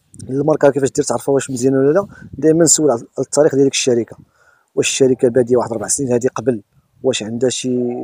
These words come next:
ايجابي، شي سلبيات، واش بانوا عندها شي مشاكل. هذه النقطه الاولى. أه، زائد انك فاش بغيت ديرها دائماً كتشوف كما قلت لك كتسول على البياز دو ريشونج واش موجود،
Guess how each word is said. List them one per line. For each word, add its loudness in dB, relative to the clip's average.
ايجابي، 2
شي -6
سلبيات، 0
واش -4
بانوا 0
عندها -4
شي -4
مشاكل. 0
هذه -2
النقطه 2
الاولى. 0
أه، 8
زائد 2
انك 2
فاش -2
بغيت 4
ديرها 6
دائماً 0
كتشوف -2
كما 0
قلت 2
لك -10
كتسول 2
على 4
البياز 4
دو 2
ريشونج 2
واش 0
موجود، 4